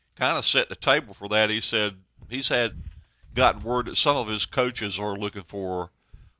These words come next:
uh, an exit, uh, in the off season. So we'll have to follow how that's going. But, you know, the,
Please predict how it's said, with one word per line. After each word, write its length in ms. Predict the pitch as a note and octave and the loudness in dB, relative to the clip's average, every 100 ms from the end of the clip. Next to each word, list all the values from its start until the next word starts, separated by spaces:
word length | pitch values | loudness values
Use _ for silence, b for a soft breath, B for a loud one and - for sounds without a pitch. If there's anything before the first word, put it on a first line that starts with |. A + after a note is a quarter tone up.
| - | -4
uh, 360 | G2 F#2+ F2+ - | 0 2 0 -4
an 140 | G#2 | -2
exit, 500 | A2+ A2+ - G#2+ F#2 _ _ - | 0 -2 -4 -6 -8 _ _ -12
uh, 340 | F#2 F2+ F2 F2 _ _ _ - | -10 -8 -10 -12 _ _ _ -10
in 100 | G2+ | -8
the 120 | F#2+ | -4
off 260 | F2+ F2 - | -4 -4 -4
season. 400 | F2+ E2+ E2 D#2+ | -4 -4 -8 -8
So 160 | F#2 | -6
we'll 180 | F#2 A2+ | -4 -4
have 120 | A2 | -6
to 100 | F#2 E2+ _ | -10 _ _
follow 320 | - A2 G#2 F#2+ | -2 0 0 2
how 240 | G2+ F#2 | 2 2
that's 280 | F#2+ G2+ - | -2 -4 -8
going. 340 | - D#2+ D#2 - _ B B B B B B | -12 -10 -10 -14 _ B B B B B B
But, 160 | A#2+ A2 | 0 0
you 100 | C3+ | 2
know, 360 | C3+ B2 A#2 F2+ | 2 2 0 -6
the, 180 | G2 | -10